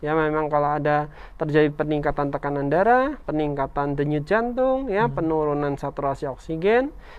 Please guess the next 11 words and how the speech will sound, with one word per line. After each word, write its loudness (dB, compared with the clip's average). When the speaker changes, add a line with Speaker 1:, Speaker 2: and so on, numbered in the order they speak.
Speaker 1:
yang -2
cukup -4
ekstrim, 2
ya, -2
Speaker 2:
Hmm. -6
Speaker 1:
itu -2
sebaiknya 0
dirawat 0
rumah -4
sakit -10
saja. -12